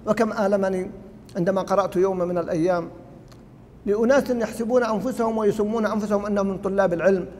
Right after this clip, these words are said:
يحذرون من أحد الدعاة ويقولون: "هذا الرجل يهتم بالحشرات، انظر يتكلم عن النمل". سبحان الله، سورة اسمها النمل، سورة اسمها العنكبوت،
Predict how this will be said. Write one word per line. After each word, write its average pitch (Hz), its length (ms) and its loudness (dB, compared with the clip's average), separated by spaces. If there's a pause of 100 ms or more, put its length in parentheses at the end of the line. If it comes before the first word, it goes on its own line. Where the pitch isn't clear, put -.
(260)
يحذرون 208 680 4
من 202 180 0
أحد 208 280 0
الدعاة 185 480 4 (340)
ويقولون: 220 480 4
"هذا 202 240 2
الرجل 196 360 2 (280)
يهتم 208 340 2
بالحشرات، 196 560 4 (220)
انظر 214 300 6
يتكلم 185 460 4
عن 165 140 2
النمل". 151 360 2 (460)
سبحان 254 360 0
الله، 190 320 -2 (260)
سورة 339 440 8
اسمها 160 280 0
النمل، 156 280 -2 (920)
سورة 339 300 12
اسمها 254 220 6
العنكبوت، 175 680 0